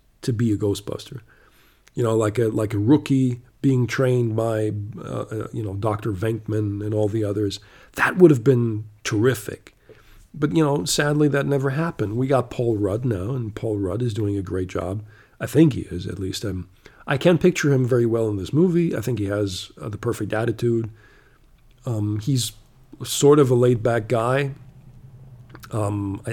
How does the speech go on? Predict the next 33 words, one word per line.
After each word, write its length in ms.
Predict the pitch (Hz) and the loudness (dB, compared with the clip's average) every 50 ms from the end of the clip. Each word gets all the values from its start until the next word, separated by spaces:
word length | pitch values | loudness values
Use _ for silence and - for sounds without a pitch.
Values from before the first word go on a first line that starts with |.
| 113 - | -8 -8
I 40 | 113 | -4
think, 580 | - - 139 139 127 - - - - - - - - - - - - - - | 0 0 0 0 0 -4 -8 -14 -18 -20 -20 -20 -20 -20 -20 -20 -20 -6 0
you 120 | 151 143 | 2 4
know, 80 | 143 151 | 4 4
you, 180 | 156 156 151 | 4 4 2
you 160 | 160 214 160 | 4 2 0
can't 340 | 156 - - 226 233 - - | 0 0 0 0 0 -2 0
put 220 | - - 165 131 - | 0 0 2 2 0
someone 680 | - - 139 127 127 120 117 113 107 104 101 98 95 - - - - - - - - - - _ _ | -2 0 2 2 2 2 2 0 0 -2 -2 -4 -6 -10 -16 -20 -20 -20 -20 -20 -20 -20 -20 _ _
like, 680 | - 110 110 107 107 110 107 104 101 - - - - - - | -8 -4 -4 -2 -2 -2 -4 -4 -6 -8 -14 -14 -12 -6 -4
let's 200 | 127 110 104 - | -4 -4 -4 -4
say, 120 | - 101 | -6 -6
Clint 300 | 98 - 107 90 90 87 | -4 -4 -4 -4 -4 -6
Eastwood 440 | 82 80 - - - - - 101 101 - - - - - | -6 -8 -8 -8 -8 -10 -8 -10 -10 -14 -18 -20 -10 -6
in 120 | 127 107 | -4 -2
a 60 | 107 | -2
Ghostbusters 500 | 95 98 95 87 - - - - - - | -2 -2 -4 -4 -6 -8 -8 -8 -10 -10
movie. 240 | 120 117 123 135 143 | -8 -8 -4 -2 -2
That 100 | 151 156 | 0 2
would 160 | 143 143 131 | 4 2 2
make 200 | 135 131 123 120 | 2 0 -2 -2
no 140 | 113 104 90 | -2 -4 -4
sense. 340 | - - 90 90 98 101 - | -4 -6 -8 -10 -12 -10 -4
As 160 | - 131 127 | 0 2 4
a 40 | 131 | 4
guest 260 | 131 139 143 127 - | 6 6 4 4 2
appearance, 360 | 139 127 - 117 104 101 98 101 | -2 -2 -2 -2 -2 -2 -2 0
yes, 280 | 117 - - - - - - - - - - - | 0 0 0 -2 -6 -12 -18 -20 -20 -20 -14 -8
but 100 | - 123 | -6 -4
as 160 | 113 110 101 | -2 -2 0
a 40 | 110 | 0
leading 300 | 113 120 113 110 107 98 | 0 0 0 0 0 2
role, 440 | 98 104 104 107 104 107 104 - | 2 2 2 2 2 2 0 -4